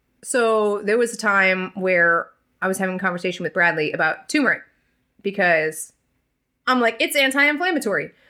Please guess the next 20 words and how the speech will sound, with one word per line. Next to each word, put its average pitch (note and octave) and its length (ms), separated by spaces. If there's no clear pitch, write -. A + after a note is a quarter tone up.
And G#3 140
he's A3 240
like, G#3+ 300
"How?" - 300
And G#3+ 220
so G#3 120
we F3+ 120
get G3+ 160
on B3+ 120
the C4 120
internet. F3+ 340
And G#3+ 120
if G#3 100
you D4 120
try D#4 240
to C4 120
look C4 280
up G#3+ 320
what G#3+ 300
are A3 320